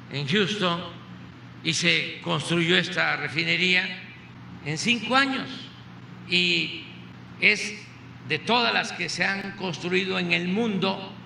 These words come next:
y eso lo acabamos de dar a conocer, pero lo pueden ustedes constatar, ni nuestros amigos de China construyen una refinería en dieciséis mil millones de dólares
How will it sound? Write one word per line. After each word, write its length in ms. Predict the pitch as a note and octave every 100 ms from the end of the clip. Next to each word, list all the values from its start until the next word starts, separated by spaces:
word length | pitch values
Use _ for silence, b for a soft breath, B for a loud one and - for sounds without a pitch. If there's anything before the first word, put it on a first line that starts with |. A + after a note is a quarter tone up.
| - - - -
y 100 | -
eso 480 | E3+ E3+ E3 C3+ - - -
lo 100 | C3+
acabamos 480 | B2+ C#3 F3+ F3 C3+
de 80 | D3+
dar 200 | E3 D#3+
a 100 | C#3
conocer, 320 | D#3+ D3+ F#3+
pero 240 | F3+ D#3+ - -
lo 120 | E3 C#3+
pueden 300 | A3+ A#3 G#3
ustedes 360 | - G#3+ G#3
constatar, 760 | G#3+ F3 E3+ E3 G3 A3 - - - - - - - -
ni 240 | C#3 F3 E3
nuestros 520 | E3 D#3+ E3+ E3 D#3
amigos 760 | E3+ G#3+ G#3+ F#3+ B2 - - - - -
de 160 | C3+ D3
China 340 | G#3 G3+ D#3+ G#2 - - - - - -
construyen 480 | D#3+ D3+ F#3 G3 F#3
una 180 | F#3+ F3+
refinería 720 | D#3+ C#3+ E3+ E3 F3+ F3+ - - - - - -
en 140 | E3+ E3
dieciséis 560 | E3 D#3+ C#3 E3+ D3+
mil 240 | E3+ F#3 E3
millones 420 | D#3+ F3 F3 D#3
de 100 | F3+
dólares 540 | F3+ F#3 F3+ G3+ -